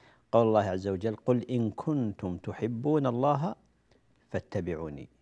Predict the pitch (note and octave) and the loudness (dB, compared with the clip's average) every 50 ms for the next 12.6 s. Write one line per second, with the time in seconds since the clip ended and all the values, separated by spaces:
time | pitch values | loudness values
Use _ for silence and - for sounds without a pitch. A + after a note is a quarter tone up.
0 | _ _ _ _ _ _ _ _ G2+ G#2 - - B2 E3+ F3+ - - C3 A2+ G#2+ | _ _ _ _ _ _ _ _ -6 -6 -4 -2 -2 -2 -2 -2 -2 -2 0 0
1 | G2 F#2+ G#2 A#2 D3 C#3 - - A2 A2 G2+ - G#2+ F#2 E2+ D#2 - - - - | 0 2 4 4 2 2 0 0 0 0 0 0 -4 -6 -6 -6 -8 -10 -14 -18
2 | - _ _ _ _ _ - - - - - - _ _ - G#2 G2+ G2+ G2+ F#2+ | -20 _ _ _ _ _ -20 -20 -20 -20 -20 -20 _ _ 0 2 2 2 0 -2
3 | F#2+ F#2+ F#2+ F#2+ G2 C3+ C3+ D3 D#3 D3 C3+ A#2+ A#2+ C3+ D3 C3 B2 A#2+ G#2+ A#2+ | -2 -2 -4 -2 0 2 4 4 4 4 4 2 2 2 2 2 2 2 0 0
4 | B2 B2+ A2+ G#2 G2 B2+ B2 A#2 - - _ A#2+ B2 B2 A2+ A2 G2+ G2+ G2+ G2 | 0 0 -2 -2 -2 -2 -4 -4 -6 -8 _ 0 2 2 2 0 0 0 0 0
5 | G2 F2+ E2 E2+ F2 G2 G#2+ A2 G#2 - - A#2+ A2 F#2 E2+ - - - - - | 0 -2 -2 -4 -6 -6 -6 -6 -6 -4 -2 0 2 2 0 -2 -6 -12 -18 -20
6 | _ - A#2+ A2+ A2+ A2 A2+ - - G#2+ F#2+ - F#2 F2+ F#2+ G#2 A#2 C3+ C3+ C3 | _ -8 -6 -6 -4 -6 -6 -6 -4 -6 -4 -4 -4 -4 -4 -2 -2 -2 -2 -4
7 | G#2 G2 G#2+ A#2 A2+ - - - - A2 G2 F#2+ A#2 B2+ C3 D3 F3 F#3+ - - | -4 -4 -4 -6 -6 -8 -12 -12 -8 -6 -6 -6 -6 -6 -6 -6 -8 -8 -10 -12
8 | _ _ - - - - _ - - B2+ B2+ C3 - - A2+ - - A#2 G#2+ A2+ | _ _ -20 -20 -20 -20 _ -2 2 4 4 4 4 0 -4 -6 -4 0 2 2
9 | G#2 G#2 G2+ G2 F#2+ F#2 G#2+ G#2 F#2+ F2+ - - G#2 F#2+ F#2+ F2+ F2+ F#2+ G2+ G2 | 2 2 0 -2 -2 -2 -2 -2 -2 -2 -4 -4 -4 -4 -2 -4 -2 0 0 -2
10 | F2+ G2 E2+ E2+ F2 F#2+ G2+ G2+ F2+ - A2+ - - - - - _ _ _ _ | -2 -2 -4 -4 -4 -4 -4 -6 -4 -4 -6 -6 -6 -8 -14 -20 _ _ _ _
11 | _ - G#2 F#2 - - E2 C#2+ C2+ - - _ _ _ _ - - _ _ - | _ -6 -4 -2 -2 -2 -2 -2 -6 -10 -14 _ _ _ _ -20 -20 _ _ 2
12 | D3 F3 E3 D#3 F#3 F3 B2+ A2 G#2+ G#2 - | 4 4 4 6 6 6 6 6 6 4 2